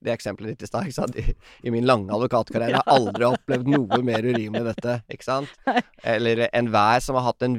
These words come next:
Speaker 1: viss befatning med statsforfatningsrett,
Speaker 2: Nettopp.
Speaker 1: vet det at, ikke sant?
Speaker 2: <laughs>
Speaker 1: Det går an å ta det litt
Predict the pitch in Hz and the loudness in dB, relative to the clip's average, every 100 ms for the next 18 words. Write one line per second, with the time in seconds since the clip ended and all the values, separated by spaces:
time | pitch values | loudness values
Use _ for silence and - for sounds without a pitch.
0 | 113 - - 151 - 113 _ 127 123 117 | -4 -6 -6 -4 -2 -4 _ -4 0 -2
1 | - 110 98 - 107 110 120 117 139 180 | 0 -2 -4 -6 -6 -4 -6 0 0 2
2 | 185 107 - 123 - 110 113 113 117 - | 0 2 2 2 0 2 4 4 2 -2
3 | 117 117 113 123 165 - - - _ _ | -6 -4 -2 -2 -4 -10 -18 -18 _ _
4 | _ _ 262 - 123 123 151 120 135 127 | _ _ -4 -2 0 2 4 2 0 2
5 | 123 139 127 | 2 2 -4